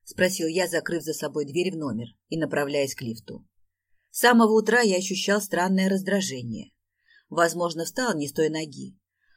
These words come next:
А может быть, Гаврилов высосал из меня все соки за эти три дня. Я уже сам не хотел никаких с ним дел и партнерства.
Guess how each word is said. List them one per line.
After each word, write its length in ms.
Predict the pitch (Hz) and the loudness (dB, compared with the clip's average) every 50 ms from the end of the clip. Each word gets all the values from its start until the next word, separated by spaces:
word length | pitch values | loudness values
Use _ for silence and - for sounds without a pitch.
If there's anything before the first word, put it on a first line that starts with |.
| _ _ | _ _
А 140 | - 180 190 | 4 6 6
может 320 | 202 220 247 262 269 233 202 | 6 6 4 2 0 -2 -4
быть, 180 | 196 254 214 | -4 -4 2
Гаврилов 580 | 196 220 254 247 190 156 147 143 135 135 135 - - | 4 6 6 6 4 0 -2 -4 -4 -6 -6 -8 -8
высосал 600 | - 156 170 196 196 190 - 185 - - 165 - | -6 2 2 4 4 2 0 -4 -4 -4 -4 -4
из 200 | - 185 190 170 | -4 -4 -4 -4
меня 300 | 165 160 160 170 180 180 | -4 -4 -2 -2 -4 -4
все 180 | - - 165 | -4 -6 -6
соки 460 | 147 - 175 175 196 190 202 202 - | -4 -2 -2 -2 -2 -2 -4 -4 -2
за 100 | 147 - | -2 0
эти 300 | 165 156 151 151 - 170 | 0 0 0 0 -2 -6
три 180 | - 160 156 143 | -6 -4 -6 -6
дня. 220 | 131 135 139 - 127 - _ _ _ _ _ _ _ _ _ _ _ _ _ _ _ | -6 -6 -8 -8 -10 -12 _ _ _ _ _ _ _ _ _ _ _ _ _ _ _
Я 220 | 220 233 240 226 | 4 6 6 6
уже 140 | 226 226 240 | 6 4 0
сам 280 | 233 - 269 247 185 156 | 0 2 2 2 2 2
не 120 | 156 151 | -2 -2
хотел 360 | - 165 156 - - 175 160 | -2 -2 -2 0 2 2 2
никаких 520 | 160 165 160 160 151 147 - 196 190 190 190 | 2 0 0 0 0 -2 0 -2 -2 -2 -2
с 40 | |
ним 180 | - 160 156 147 | -4 -6 -6 -4
дел 220 | 127 139 165 180 | -2 0 0 0
и 160 | 196 190 185 190 | 0 -2 -4 -2
партнерства. 840 | - 185 190 190 190 165 143 127 123 - - - - - - - | -2 -2 -2 -2 -6 -6 -6 -6 -8 -10 -14 -16 -16 -16 -16 -20